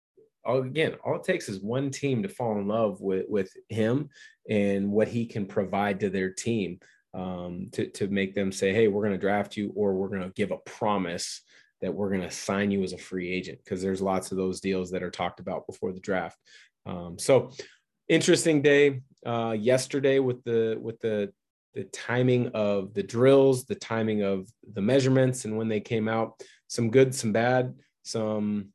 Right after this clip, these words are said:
just up in the middle for Gonzaga. But today's another exciting day for Drew Timme, Andrew Nembhard, Julian Strawther to put their best foot forward, uh, when the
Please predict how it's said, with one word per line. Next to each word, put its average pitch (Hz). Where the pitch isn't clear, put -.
just 127
up 131
in 151
the 147
middle 139
for 131
Gonzaga. 127
But 107
today's 113
another 113
exciting 104
day 107
for 98
Drew 110
Timme, 123
Andrew 101
Nembhard, 104
Julian 101
Strawther 98
to 98
put -
their 98
best -
foot 104
forward, 101
uh, 92
when 95
the 92